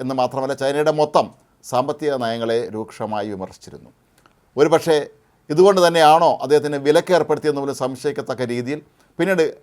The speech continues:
കഴിഞ്ഞ അഞ്ച് വർഷങ്ങളിലും ജാക്ക് മാ ഒരു ചടങ്ങുകളിലും പങ്കെടുക്കുന്നില്ലായിരുന്നു. ചടങ്ങിൽ ജാക്ക് മായ്ക്ക് മുൻനിരയിൽ തന്നെയാണ് സീറ്റ് നൽകിയിരുന്നത്. ഷീ ജിങ് പിങ് അദ്ദേഹത്തെ കണ്ട മാത്രയിൽ തന്നെ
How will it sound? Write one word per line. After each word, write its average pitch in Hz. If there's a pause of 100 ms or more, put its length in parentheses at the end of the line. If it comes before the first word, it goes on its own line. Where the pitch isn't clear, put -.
കഴിഞ്ഞ 151
അഞ്ച് 190
വർഷങ്ങളിലും 120 (680)
ജാക്ക് 147
മാ 131 (220)
ഒരു 175
ചടങ്ങുകളിലും 120 (200)
പങ്കെടുക്കുന്നില്ലായിരുന്നു. 104 (260)
ചടങ്ങിൽ 185 (160)
ജാക്ക് 160
മായ്ക്ക് 165 (160)
മുൻനിരയിൽ 175
തന്നെയാണ് 139 (220)
സീറ്റ് 135 (100)
നൽകിയിരുന്നത്. 104 (1400)
ഷീ 180
ജിങ് 190
പിങ് 175
അദ്ദേഹത്തെ 156 (200)
കണ്ട 139 (120)
മാത്രയിൽ 139
തന്നെ 127